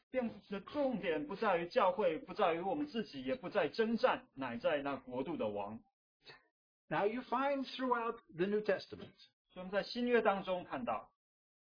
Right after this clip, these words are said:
Speaker 2: whether it's the very first prayer that comes out of a new believer's heart, as it says in Romans eight, where we cry out, "Abba."
Speaker 1: 无论是，啊，罗马书八章那里讲到，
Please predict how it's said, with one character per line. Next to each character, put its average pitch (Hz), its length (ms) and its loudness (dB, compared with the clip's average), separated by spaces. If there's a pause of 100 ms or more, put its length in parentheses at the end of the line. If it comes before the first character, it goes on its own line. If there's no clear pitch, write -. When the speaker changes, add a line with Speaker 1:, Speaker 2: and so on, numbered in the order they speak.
Speaker 2:
whether 233 320 2
it's 233 300 -2
the 208 100 4
very 226 320 0 (160)
first 277 540 -2
prayer 226 300 0
that 214 140 2
comes 226 220 -2
out 214 220 2
of 202 100 0
a 202 40 2
new 208 200 0
believer's 208 440 4
heart, 190 300 0 (960)
as 160 140 0
it 180 180 -2
says 214 260 2
in 208 100 2
Romans 202 420 0
eight, 160 240 4 (160)
where 165 140 4
we 165 120 6
cry 175 340 0
out, 175 220 -2 (360)
"Abba." 185 560 2 (1040)
Speaker 1:
无 135 100 -8
论 147 220 0
是， 151 360 -4 (140)
啊， 135 180 -2
罗 135 160 0
马 170 140 0
书 143 140 -10
八 196 200 2
章 196 180 0
那 185 100 -2
里 160 140 -4
讲 143 220 -2
到， - 220 4